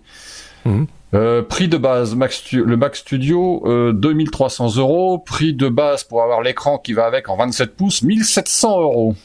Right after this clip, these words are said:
Speaker 1: Il y a
Speaker 2: Ok.
Speaker 1: un processeur dedans.
Speaker 2: Donc
Speaker 1: Il y a, il a lui-même un processeur, euh, je ne sais plus
Speaker 2: Oui,
Speaker 1: de quel
Speaker 2: tout à
Speaker 1: type,
Speaker 2: fait,
Speaker 1: mais,
Speaker 2: ouais.
Speaker 1: mais, mais il a ses
Speaker 2: Tout à
Speaker 1: propres,
Speaker 2: tout à fait.
Speaker 1: bah, voilà,
Speaker 2: C'est
Speaker 1: c'est,
Speaker 2: le
Speaker 1: c'est
Speaker 2: processeur des télépho-, le processeur des téléphones, ouais. C'est la
Speaker 1: Oui,
Speaker 2: même
Speaker 1: c'est
Speaker 2: chose.
Speaker 1: ça, ouais, ouais.
Speaker 2: Euh, donc vous avez un, donc pour, pour avoir le Mac Studio avec l'écran, il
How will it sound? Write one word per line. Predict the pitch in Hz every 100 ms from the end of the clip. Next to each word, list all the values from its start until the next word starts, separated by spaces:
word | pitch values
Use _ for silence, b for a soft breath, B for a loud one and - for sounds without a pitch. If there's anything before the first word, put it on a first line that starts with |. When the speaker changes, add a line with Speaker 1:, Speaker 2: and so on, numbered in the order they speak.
| b b b b - -
Speaker 1:
Il |
y |
a | 139
Speaker 2:
Ok. |
Speaker 1:
un | -
processeur | 180 151 - 90
dedans. | 95
Speaker 2:
Donc | 98 160 160
Speaker 1:
Il | 127
y | 131
a, |
il |
a | 139
lui-même | 151 165 165
un | 151
processeur, | - 135 131 - 143 123
euh, | 117 113 110 117
je | 110
ne | 113
sais | 123
plus |
Speaker 2:
Oui, | 165 190 113
Speaker 1:
de |
quel | - 110
Speaker 2:
tout |
à | -
Speaker 1:
type, | 147
Speaker 2:
fait, | 147
Speaker 1:
mais, | 123 107
Speaker 2:
ouais. | 110
Speaker 1:
mais, | 110 113
mais | 110 113
il | 113 117
a |
ses | -
Speaker 2:
Tout | -
à |
Speaker 1:
propres, | 123 120 113 107 110 -
Speaker 2:
tout |
à | 135
fait. | 131 117
Speaker 1:
bah, | 117
voilà, | 156 110
Speaker 2:
C'est |
Speaker 1:
c'est, | 113
Speaker 2:
le | 117
Speaker 1:
c'est | 120
Speaker 2:
processeur | 135 120 139
des | 117
télépho-, | 131 135 - -
le | 131
processeur | 151 127 143
des | 127
téléphones, | 131 123 127 113
ouais. | 92 95 -
C'est | -
la | 104
Speaker 1:
Oui, |
Speaker 2:
même | 113
Speaker 1:
c'est | 107
Speaker 2:
chose. | 113 98 -
Speaker 1:
ça, | -
ouais, | 110
ouais. | -
Speaker 2:
Euh, | 110 107 107 104 101 101 98
donc | 123 143
vous | 123 135
avez | 139 135
un, | 127 - - -
donc | 131 117 - - -
pour, | 120 - 101 - -
pour | 143 151
avoir | 135 139 120
le |
Mac | 117 131
Studio | - 135 127 135
avec | 113 110
l'écran, | 113 - 139 170 175 -
il | 104